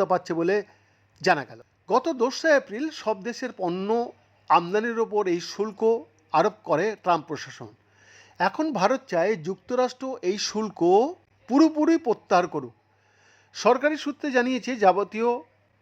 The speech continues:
মানে, ভারতীয় যারা থিঙ্ক ট্যাঙ্করা আছেন, সেই ভারতীয় আধিকারিকরা স্পষ্ট করে দিয়েছেন যে তারা ব্রিটিশ মডেল গ্রহণের পক্ষে নন। উল্লেখ্য, মার্কিন যুক্তরাষ্ট্র ও যুক্তরাজ্যের মধ্যে চুক্তি সত্ত্বেও ব্রিটিশ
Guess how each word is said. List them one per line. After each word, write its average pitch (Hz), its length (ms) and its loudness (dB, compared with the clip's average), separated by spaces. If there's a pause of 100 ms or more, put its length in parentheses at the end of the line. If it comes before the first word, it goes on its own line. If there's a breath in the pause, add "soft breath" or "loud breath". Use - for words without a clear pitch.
(120)
মানে, 170 140 0 (380)
ভারতীয় 170 460 0
যারা 190 300 4 (680)
থিঙ্ক 233 200 -4
ট্যাঙ্করা 202 320 -2
আছেন, 196 260 -4 (160)
সেই 170 220 -4 (560 soft breath)
ভারতীয় 214 360 2 (120)
আধিকারিকরা 208 540 -2
স্পষ্ট 190 420 -10
করে 214 200 0
দিয়েছেন 190 360 -2
যে 175 120 2
তারা 165 280 2
ব্রিটিশ 196 380 -4 (100)
মডেল 170 480 0 (440)
গ্রহণের 180 520 2
পক্ষে 180 320 -4
নন। 165 280 4 (460 soft breath)
উল্লেখ্য, 247 400 2 (140)
মার্কিন 226 380 2
যুক্তরাষ্ট্র 226 580 -2
ও 185 100 -2
যুক্তরাজ্যের 208 600 -2
মধ্যে 202 180 -6
চুক্তি - 320 -10
সত্ত্বেও 208 400 0
ব্রিটিশ 196 440 -4